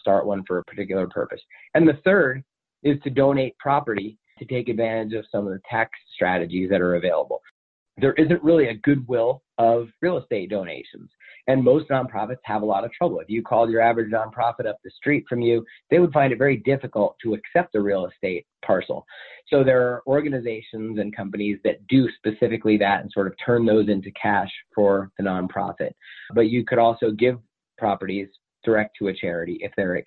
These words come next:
capable of accepting those. And so those were just a few of the final points I wanted to make on creating, managing, and, and giving through a five oh one C three. Happy to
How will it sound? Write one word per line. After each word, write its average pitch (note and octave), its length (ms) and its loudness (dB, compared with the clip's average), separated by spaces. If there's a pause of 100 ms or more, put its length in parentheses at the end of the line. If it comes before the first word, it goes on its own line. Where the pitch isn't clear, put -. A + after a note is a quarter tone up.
(160)
capable F#2+ 440 -2
of E2+ 80 -6
accepting - 540 -6
those. - 280 -8 (580)
And C3 240 4
so C3 400 4
those D3+ 280 2
were C#3+ 120 -2
just C3 180 -8 (220)
a A#2+ 100 -8
few C3 260 -2
of A#2+ 80 0
the A2 180 2
final A#2+ 280 -2
points G#2+ 280 -6
I A2 60 -2
wanted G#2+ 240 0
to G2+ 60 -8
make G2+ 300 -4
on F#2+ 260 -8 (240)
creating, G#2 680 4 (340)
managing, F#2+ 640 -2
and, F2 120 -12
and F2+ 180 -8
giving F#2 300 -2 (100)
through F2+ 100 -4 (140)
a - 60 -18
five F#2+ 200 -2
oh F#2 60 -4
one F#2+ 240 -4
C D2+ 200 -6
three. - 300 -4 (400)
Happy C3 280 0
to - 100 -6